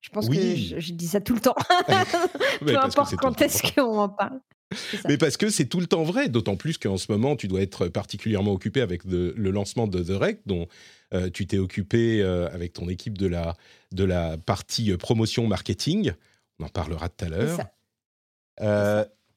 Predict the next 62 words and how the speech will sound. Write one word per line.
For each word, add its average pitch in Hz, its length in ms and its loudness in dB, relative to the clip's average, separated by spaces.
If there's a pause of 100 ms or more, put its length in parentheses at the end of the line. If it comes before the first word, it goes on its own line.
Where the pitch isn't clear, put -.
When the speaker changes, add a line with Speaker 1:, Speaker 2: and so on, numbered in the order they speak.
Speaker 2:
et 160 60 2
j'ai 170 120 4
pu 233 120 -2
le 262 60 2
lancer 240 280 2
finalement. 107 500 0
J 113 220 0
K - 80 -2
nous 160 260 2
en 117 80 2
parlait 143 260 2
Speaker 1:
Ah. - 20 2
Speaker 2:
la 123 100 2
semaine 113 220 0
dernière 113 380 0
de 113 120 2
The 98 60 0
Rec 131 260 -2
et - 20 0
j'ai 95 140 -2
pu - 100 -10
le 165 80 0
lancer. 175 580 -2
Euh, 98 420 2
et 92 340 0
bon, 90 160 -2
on - 20 -6
en 90 80 -4
parlera, 87 380 -2 (100)
mais 80 480 -4
c'est, 85 240 -6
c'est - 160 -4
assez 101 200 -4
intéressant 98 420 -6
comme, 71 320 -14
euh, 80 160 -14 (320)
comme 80 120 -6
petit 82 200 -8
jeu 85 160 -4
indé. 71 220 -14 (1400)
Donc 151 220 2
merci 208 680 0
d'être 151 280 0
avec 147 180 2
nous. 277 120 2
Tu - 100 -2
peux 311 140 0
te - 80 -8
représenter 233 500 -2
peut-être 202 300 -2
pour 131 160 0
les 113 160 2
auditeurs 110 360 -2
qui 110 120 -8
ne 104 40 -4
t'ont 98 140 -2
pas 110 100 -2
entendu 101 380 -2
depuis, 90 460 -4
depuis 95 280 -4
un 101 100 0
moment. 107 460 -2